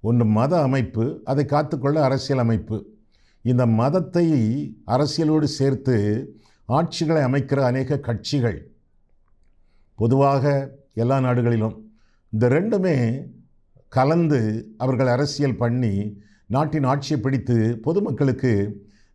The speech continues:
வேதனையையும் சோதனையும் உண்டாக்குவதாக நாம் உலகத்திலிருந்து அறிகிறோம். மீண்டும் பதினேழாம் அதிகாரம்,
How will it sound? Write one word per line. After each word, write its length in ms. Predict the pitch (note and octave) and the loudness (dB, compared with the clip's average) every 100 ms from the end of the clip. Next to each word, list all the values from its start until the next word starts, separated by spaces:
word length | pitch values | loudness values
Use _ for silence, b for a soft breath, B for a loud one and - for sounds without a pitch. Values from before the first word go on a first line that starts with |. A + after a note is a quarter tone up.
| F#2+ | 0
வேதனையையும் 800 | C3+ F3+ E3+ D3+ B2+ B2 A2 G#2+ G#2+ | 0 2 0 0 2 2 0 0 -2
சோதனையும் 420 | C3 C#3 C3+ C3+ A#2 | 0 0 0 0 2
உண்டாக்குவதாக 840 | A2 A2+ A#2+ A2+ A2+ G2 G2 D#2 b b b - | 2 0 0 0 0 0 -6 -8 b b b -6
நாம் 200 | G#2+ A2 | -2 2
உலகத்திலிருந்து 680 | A#2+ A#2+ A#2 A#2+ A2+ A2+ | 2 2 0 -2 -2 0
அறிகிறோம். 460 | G#2 G#2+ G#2+ G#2+ G#2 - _ | 0 0 0 -2 -4 -18 _
மீண்டும் 340 | G2+ D3+ C#3 G#2+ | 0 2 2 2
பதினேழாம் 460 | A#2+ C3 C3+ B2+ | 0 0 0 0
அதிகாரம், 600 | A2+ A#2+ B2 A2+ G2 D2+ | 0 0 2 0 -2 -8